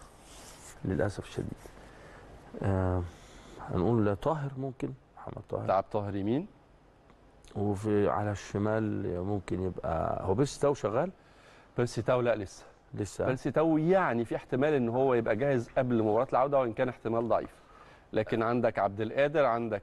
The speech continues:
Speaker 2: الشحات.
Speaker 1: لا، كهربا.
Speaker 2: لا، كهربا مش مقيد أف-، افريقيا.
Speaker 1: مش مقيد في افريقيا؟
Speaker 2: لا.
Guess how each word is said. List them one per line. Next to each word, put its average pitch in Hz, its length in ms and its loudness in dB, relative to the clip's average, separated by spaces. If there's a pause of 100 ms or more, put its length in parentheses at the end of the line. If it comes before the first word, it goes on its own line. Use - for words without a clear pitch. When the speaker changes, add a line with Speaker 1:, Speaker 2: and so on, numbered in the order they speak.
Speaker 2:
الشحات. 120 800 -2 (280)
Speaker 1:
لا، 113 160 -6
كهربا. 107 440 -2 (680)
Speaker 2:
لا، 120 220 4
كهربا 131 360 2
مش 113 220 -6
مقيد 107 380 -2
أف-، - 240 -6
افريقيا. - 380 -8
Speaker 1:
مش - 180 -6
مقيد 127 240 0
في 123 120 0
افريقيا؟ 147 380 0
Speaker 2:
لا. 202 320 2